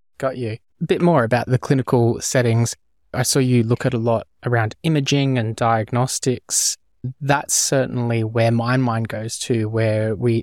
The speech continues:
thinking about the role of artificial intelligence, particularly from a clinical setting. Is that, you know, primarily where a lot of the attention was spent as well from your side?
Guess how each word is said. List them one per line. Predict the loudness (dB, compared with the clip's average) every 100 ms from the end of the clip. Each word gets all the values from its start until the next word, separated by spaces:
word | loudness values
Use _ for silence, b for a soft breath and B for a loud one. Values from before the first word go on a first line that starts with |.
| 0
thinking | -2 0 0
about | 0 0 -4 -10 _ _ _
the | 0 0 2
role | 2 4 2 0
of | 0
artificial | 2 2 0 -2 -2 -2
intelligence, | 0 0 0 -2 -6
particularly | -4 -4 0 -2
from | -2 -4
a | -4
clinical | 0 2 4 2 0
setting. | 0 -4 -2 -2
Is | 0 0 4
that, | 2 2 -6 _ _ _
you | -4
know, | -2 -4
primarily | -4 -2 2 2 4 2
where | 2 2
a | 2
lot | 2
of | 2
the | 0
attention | -2 -2 0 -2
was | 0
spent | -2 -2 -2
as | -4
well |
from | -4 -6
your | -6
side? | -8